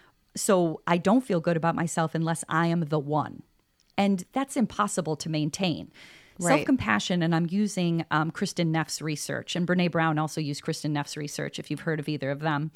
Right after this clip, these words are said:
Speaker 1: Self-compassion is really about three things. Self-kindness, which is treat yourself like you'd treat a friend. Like, if something was going on with you and your friend told you the same story you're having, how would you treat them?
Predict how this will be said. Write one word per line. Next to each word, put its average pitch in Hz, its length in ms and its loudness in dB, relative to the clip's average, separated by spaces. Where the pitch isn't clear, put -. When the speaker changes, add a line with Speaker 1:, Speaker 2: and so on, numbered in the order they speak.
Speaker 1:
Self-compassion 214 840 2
is 170 120 -2
really 170 220 0
about 165 340 0
three 196 200 -2
things. - 520 -8
Self-kindness, 214 920 2
which 185 220 -2
is 175 140 0
treat 214 200 0
yourself 185 360 0
like 175 180 0
you'd 165 120 -2
treat 160 200 -2
a - 20 -2
friend. 170 440 0
Like, 185 180 2
if 175 100 -2
something 214 300 0
was 185 120 -2
going 170 240 2
on 165 160 2
with 202 160 -4
you 233 100 0
and 220 100 4
your 160 100 2
friend 180 320 2
told 175 280 -2
you 196 120 0
the 160 100 -4
same 170 240 -2
story 170 360 -2
you're 165 140 -2
having, 170 500 0
how - 200 4
would 226 200 2
you 226 80 0
treat 214 260 -4
them? 220 200 -2